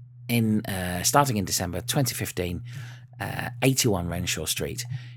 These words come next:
December the third, Funny Looking Presents. And the lineup, I'm telling you now, you get long-form comedy. You get an hour-long performance from each of these performers, uh, what they, what they're currently touring, what they're working on, what they want to share. Uh,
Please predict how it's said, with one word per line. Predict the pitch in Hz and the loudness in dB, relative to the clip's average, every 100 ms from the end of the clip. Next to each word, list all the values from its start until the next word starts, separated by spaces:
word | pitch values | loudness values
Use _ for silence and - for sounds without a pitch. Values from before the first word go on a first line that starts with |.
| - | 0
December | 104 147 135 | 6 8 8
the | 104 | 4
third, | 101 95 85 85 - - - - | 2 -2 -2 -4 -8 -14 -14 -10
Funny | - 147 135 | 4 6 6
Looking | 113 - | 4 0
Presents. | 90 - 85 82 - - - - - | -2 -2 -2 -2 -6 -8 -16 -12 0
And | 117 | 4
the | 135 | 6
lineup, | 143 120 95 - - | 8 6 4 0 -2
I'm | 107 | -2
telling | - 120 107 | 0 0 2
you | |
now, | 101 92 | 2 2
you | 101 117 | 2 4
get | 123 110 - - - - - - | 6 6 2 -10 -14 -12 -12 -2
long-form | 120 151 165 156 139 123 | 8 10 10 6 4 4
comedy. | 117 113 101 87 80 - - - | 4 2 2 2 -2 -8 -14 -8
You | - | -6
get | 104 120 - | 0 2 2
an | 113 110 123 | 0 0 4
hour-long | 123 131 123 120 | 8 8 8 4
performance | 120 - 107 98 90 - - - - - | 0 0 2 2 0 -2 -4 -4 -6 -12
from | - 101 98 | -4 -2 4
each | 120 101 | 4 4
of | - | 0
these | 98 90 | 0 -2
performers, | 98 - 101 101 95 - - - - | -4 -2 0 2 0 -2 -8 -14 -6
uh, | - | -4
what | 78 95 - | 0 2 2
they, | 101 | 2
what | 82 - 85 - | 0 -4 -6 -6
they're | 67 | -6
currently | - 98 76 | -4 -2 -2
touring, | - - 175 175 170 | 0 8 10 10 8
what | 127 71 | 4 2
they're | 95 | 4
working | 123 151 160 147 | 8 8 6 6
on, | 147 143 | 8 6
what | 104 | 4
they | 104 | 0
want | 95 104 | -4 -4
to | 120 | -2
share. | - 127 120 117 - - - - - | 4 8 8 6 -2 -14 -16 -16 -8
Uh, | - | -4